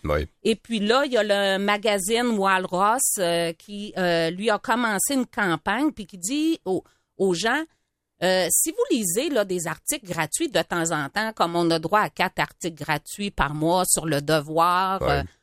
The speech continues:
Speaker 2: on peut en lire sur La Presse, euh, la plupart des journaux, », ben, il dit, « Si vous lisez des articles gratuits comme ça, arrangez-vous donc en contrepartie pour faire un don à ces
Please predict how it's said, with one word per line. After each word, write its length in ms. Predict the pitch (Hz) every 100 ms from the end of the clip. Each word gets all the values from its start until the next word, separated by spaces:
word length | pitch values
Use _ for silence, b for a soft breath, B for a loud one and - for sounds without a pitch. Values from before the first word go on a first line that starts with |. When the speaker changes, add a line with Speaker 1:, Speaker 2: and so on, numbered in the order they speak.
| _
Speaker 2:
on 100 | 151
peut 120 | 156
en 80 | 151
lire 180 | 147 156
sur 140 | 139 120
La 220 | 139 143
Presse, 540 | - 196 196 208 208 -
euh, 240 | 147 135
la 160 | 135 151
plupart 400 | - - 208 214
des 180 | 185 165
journaux, », 460 | 156 143 156 220 330 b b _ -
ben, 100 | 165
il 60 |
dit, « 180 | 165 240
Si 160 | 381 415 392
vous 120 | 320
lisez 400 | 247 220 208 392
des 240 | 233 202
articles 380 | 180 - - 269
gratuits 420 | 190 175 147 -
comme 260 | 320 185 151
ça, 280 | - 196 233 b b _ _ _ _ _ _ -
arrangez-vous 560 | 214 311 403 320 214
donc 180 | 185 233
en 200 | 302 185
contrepartie 720 | 170 233 - 180 185 170 302
pour 200 | - 185
faire 340 | - 214 240 226
un 220 | 185 160
don 440 | 151 180 240 262 -
à 140 | 185
ces 300 | 170 - 240